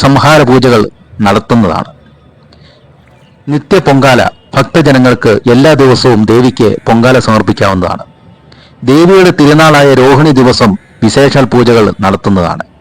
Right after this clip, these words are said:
മണ്ഡലകാലം പ്രമാണിച്ച് വൃശ്ചികം പതിനാല് മുതൽ ധനുമാസം പന്ത്രണ്ട് വരെ ക്ഷേത്രത്തിൽ ഭാഗവത പാരായണം, വിശേഷാൽ പൂജകളും നടത്താവുന്നതാണ്. നേർച്ചയായി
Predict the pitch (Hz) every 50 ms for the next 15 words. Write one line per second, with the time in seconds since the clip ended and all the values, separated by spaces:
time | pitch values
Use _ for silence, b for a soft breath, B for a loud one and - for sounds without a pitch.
0 | - _ _ _ _ _ - b b b b b b b b b - - _ -
1 | 127 135 156 175 180 180 165 165 165 160 160 156 147 147 139 151 151 151 139 -
2 | 143 135 113 - 117 120 131 - - 175 170 165 151 135 135 139 143 139 143 139
3 | 135 131 120 120 110 101 - - 107 120 135 151 156 151 151 143 - 143 135 127
4 | 117 117 123 123 131 131 120 117 113 113 107 - - 120 113 - 127 117 - -
5 | 110 98 95 B B B B B B B _ _ - - 131 139 147 165 165 156
6 | 151 127 131 123 123 123 123 123 120 117 110 98 - - 113 107 - 143 147 143
7 | - 143 131 110 120 120 117 123 120 113 110 110 107 107 104 104 - 107 104 98
8 | 98 90 90 95 - - - _ _ - - _ _ _ _ _ _ b b b
9 | b b b b b b b b b b b b b b b - 127 123 139 156
10 | 160 - - 190 185 180 180